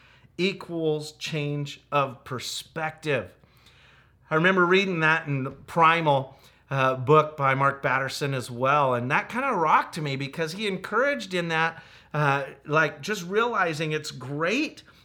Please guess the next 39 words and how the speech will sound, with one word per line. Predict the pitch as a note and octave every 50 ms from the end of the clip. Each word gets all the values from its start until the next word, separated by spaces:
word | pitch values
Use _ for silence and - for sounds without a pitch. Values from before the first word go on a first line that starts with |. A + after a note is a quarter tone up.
| _ _ _
to | - F#3+ F3
have | D3+ D#3 F3 F#3 G3 F#3+
a | F#3
routine, | E3 D#3 D3 C#3+ C#3+ - - A3 C#4+ D4 A3+ E3+ D3+ C#3+ C#3+
but | B2+ D3 D3+ -
once | E3+ G3 A#3+ C#4 -
a | D#4 B3+
routine | G#3 F3+ E3 D#3 - - G#3+ G#3+ G#3 G3 D#3+
becomes | D#3 C3 - - C3 D3 F3 G#3 A3 A3 A#3
routine, | A#3+ C4 C#4 C4+ C4+ - C4 C4+ C#4 C#4+ D4+ D#4 D4 D4 - - - - - - _ _ _ _ _ _
we | - E3 E3 G3 G#3+ A#3
need | A#3+ A#3+ A#3+ A#3 F3+
to | G3+ F#3+
get | D#3 D#3+ F#3+ F#3+
ourselves | F#3+ F3+ F3 E3 - G3 F#3 F3+ F#3 E3+ D3+ D#3+
a |
new | D3 D3+ D#3+ F3 G3+ A3
routine | A3 G3 E3+ D#3 D3 D3+ - G#3 A3+ A#3 G#3+ F#3 D#3+ D3+ D3
because | C#3+ D3 D3 - E3+ D#3 E3+
we're | F#3+
not | F#3+ G3 G3+ G3 F3+
gonna | F3+ E3+ D#3
learn | D#3 D#3 E3 F3 F3+ F3+ E3+
new | D#3+ D3+ C#3+ C3+
things. | - - E3 D#3 C3 A2+ G#2 - - - - _ _ - - - - -
So | - F#3+ F#3
maybe | F#3 G#3+ B3 C#4+ D4 C4+ G#3 F#3+ F#3+ F#3 - _ _ _ _ _ _ _ _ _ _ _ _ _ -
you've | D#3 F#3+ G3+ F#3+
been | G#3 G3+ F#3+
just | F#3+ G#3 G3+ G3+ -
highlighting | - F3+ F#3+ F#3+ F#3+ F#3+ F#3 F#3 F#3 F#3 F#3 F3
your | E3 D#3+
Bible | C#3 D#3 D3+ D#3+ E3 E3 E3 D#3 D3
in | C3+ C3+
YouVersion, | C#3+ D3 F#3 G#3 F3+ E3 D3 C3+ B2 C3+ C3+ B2 C3 C3+ - - - - _ _ -
but | E3 E3+ E3+
you | F3+ F3 E3+
haven't | E3 F#3 F#3+ G3+ G#3+ G3+ D#3 D3+
been | E3+ E3+ D#3+ D#3 D#3+ D#3+